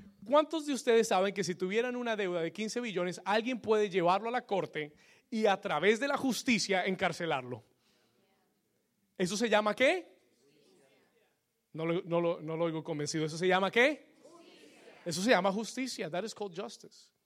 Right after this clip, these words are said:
Entonces, como no podía pagar,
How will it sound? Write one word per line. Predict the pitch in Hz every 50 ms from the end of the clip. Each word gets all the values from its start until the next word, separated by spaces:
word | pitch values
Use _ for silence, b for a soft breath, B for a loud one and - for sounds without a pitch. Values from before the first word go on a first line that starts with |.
| _ _ _ _ _ _ _ _ _ _ _ _ _ _ _ _ _ _ _ _ -
Entonces, | 156 151 147 147 - 202 208 220 226 - 196 - -
como | - 180 160 147 139
no | 143 151 180 180
podía | - 240 240 254 269 269
pagar, | 302 302 277 254 262 311 -